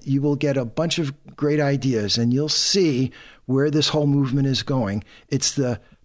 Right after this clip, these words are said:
biggest food trend for twenty eighteen and twenty nineteen is, uh, the vegan trend, and there's a reason. It's growing.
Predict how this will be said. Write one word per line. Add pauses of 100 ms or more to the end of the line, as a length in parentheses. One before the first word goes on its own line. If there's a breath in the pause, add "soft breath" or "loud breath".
biggest
food
trend
for
twenty
eighteen
and
twenty
nineteen
is,
uh,
the
vegan (340 soft breath)
trend,
and
there's
a
reason. (280)
It's
growing.